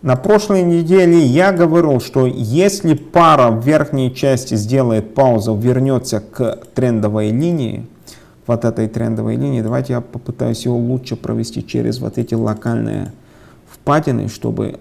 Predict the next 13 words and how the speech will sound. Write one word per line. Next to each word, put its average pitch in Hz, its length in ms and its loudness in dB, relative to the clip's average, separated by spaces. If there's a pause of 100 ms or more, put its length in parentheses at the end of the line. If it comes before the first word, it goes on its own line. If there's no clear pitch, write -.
она 113 460 -6 (180)
шла 123 600 -4
ровно 127 460 0
через 113 540 -4
вот 117 280 -10
эти 113 360 -8 (2250)
впадины, 151 600 0
которые 113 460 -2
здесь 113 320 -2
свечи. - 420 -2 (500)
Хочу 208 320 2
сказать, 202 500 4
что - 460 2